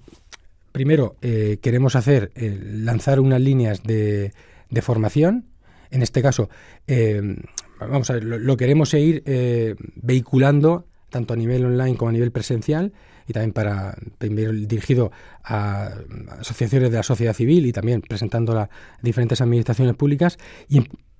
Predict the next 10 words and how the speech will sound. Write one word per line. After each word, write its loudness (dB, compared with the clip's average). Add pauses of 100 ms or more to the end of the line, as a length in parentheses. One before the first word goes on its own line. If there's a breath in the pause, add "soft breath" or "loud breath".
(240)
y 2
centrado 4
en 4
lo 2
que 2
decía 2
anteriormente, -2
¿no? -4 (160)
Es -6
decir, -4